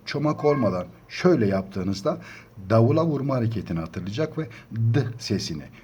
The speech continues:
ve deli davulcuyu hatırlamış olacak. E, dolayısıyla, e, ha, e, çomak vurma taklidi yaparken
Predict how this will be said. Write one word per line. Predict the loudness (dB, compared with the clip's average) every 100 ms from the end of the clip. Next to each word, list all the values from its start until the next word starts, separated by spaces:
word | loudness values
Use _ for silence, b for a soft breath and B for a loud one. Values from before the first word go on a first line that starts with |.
| B
ve | 0 2
deli | 4 4 4
davulcuyu | 2 0 -6 -4 -2 -4 -6 -14
hatırlamış | -8 -8 -6 -8 -6 -4 -4 -8 -14 _
olacak. | -8 -6 -8 -16 -18 B B B B B
E, | -10 -8 -2
dolayısıyla, | 0 0 0 -2 -2 -4 -8 -20 -18 -18 -16 -14
e, | -8 -6 -4 -6 -8 -10 -12 -18 -16 -4
ha, | 0 0 -2 B B B -20 -20 -20
e, | -18 -16 -18 -14 -2
çomak | 2 4 4
vurma | 2 2 2
taklidi | 2 2
yaparken | 2 0 0 0 -2